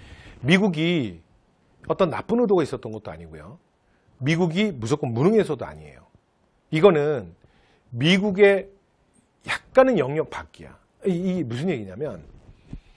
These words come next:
미군정이 들어와서 앞에서 우리 수업 시간 했던 거 기억나죠?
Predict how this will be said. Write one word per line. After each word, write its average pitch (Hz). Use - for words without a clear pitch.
미군정이 226
들어와서 143
앞에서 160
우리 139
수업 196
시간 170
했던 165
거 135
기억나죠? 104